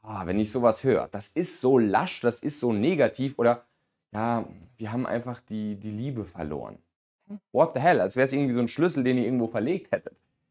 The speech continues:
Ganz ehrlich, das ist eine unattraktive Kommunikation, weil sie passiv ist. Wenn du sagst,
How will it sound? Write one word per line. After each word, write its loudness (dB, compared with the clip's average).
Ganz 0
ehrlich, 0
das -20
ist -10
eine -2
unattraktive 0
Kommunikation, -4
weil 2
sie -8
passiv -2
ist. -16
Wenn 4
du 2
sagst, 2